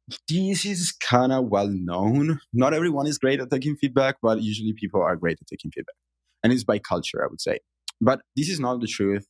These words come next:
in many other domains. It's not the truth with, in people with other backgrounds. I was one of them, right? When, when I started in the art industry, you tried to tell me that my drawing sucks, sucked. And I was like, "Whoa, how do you dare that?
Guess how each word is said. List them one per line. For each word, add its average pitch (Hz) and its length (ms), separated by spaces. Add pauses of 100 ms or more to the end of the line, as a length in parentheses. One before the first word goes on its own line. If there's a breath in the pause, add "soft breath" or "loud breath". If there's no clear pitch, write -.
(160)
in 98 240
many 95 380
other 92 220
domains. 127 480
It's 101 120
not 92 160
the 92 40
truth 90 360
with, 87 180 (500)
in 92 180
people 87 420
with 87 100
other 85 220
backgrounds. - 580 (420 loud breath)
I 131 120
was 160 200
one 120 140
of 104 100
them, - 240
right? 104 260
When, 101 280
when 104 140
I 104 40
started 110 440
in 101 100
the 92 100
art 90 220
industry, 131 460 (340)
you 113 200 (100)
tried 110 280
to 113 60
tell 101 220
me 110 140
that 98 260
my 104 160 (800)
drawing 113 560
sucks, - 800
sucked. - 500
And 104 160
I - 20
was 98 140
like, 92 180
"Whoa, 139 260
how 135 160
do 139 80
you 135 100
dare 147 280
that? 131 300